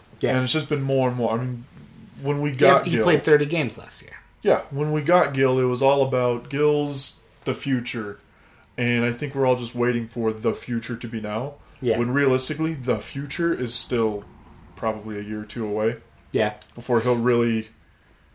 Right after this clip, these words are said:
Speaker 2: kind of hit that age where he, he either makes it or he doesn't. You know what I mean?
Speaker 1: Yeah.
Speaker 2: He either realizes his potential or, or he won't.
Speaker 1: Um,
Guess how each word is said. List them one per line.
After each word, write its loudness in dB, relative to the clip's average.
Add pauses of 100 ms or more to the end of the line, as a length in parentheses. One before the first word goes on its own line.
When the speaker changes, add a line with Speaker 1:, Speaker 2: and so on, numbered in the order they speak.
(760)
Speaker 2:
kind 0
of -4
hit 0
that 4
age -2
where -4 (1000)
he, -4
he -6
either -4
makes -6
it -8
or -6
he -12
doesn't. -8
You -6
know -2
what -6
I -6
mean? -8 (280)
Speaker 1:
Yeah. -2 (100)
Speaker 2:
He -4
either 2
realizes 2
his -6
potential -8
or, -4
or -6
he -10
won't. -10 (580)
Speaker 1:
Um, 0